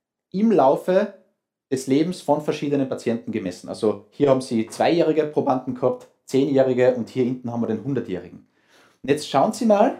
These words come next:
auf die guten Bifidobakterien. Bifidobakterien brauchen Sie, die produzieren sehr viele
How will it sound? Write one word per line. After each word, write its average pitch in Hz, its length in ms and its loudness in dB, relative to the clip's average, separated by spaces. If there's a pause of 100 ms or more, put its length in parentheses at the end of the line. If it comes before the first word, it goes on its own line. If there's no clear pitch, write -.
(320)
auf 139 200 0
die 120 340 0
guten 202 600 0 (560)
Bifidobakterien. 104 920 -4
Bifidobakterien 180 840 0
brauchen 131 380 0
Sie, 147 180 -10
die 135 80 -4
produzieren 123 560 -6
sehr 120 220 -4
viele 123 540 -2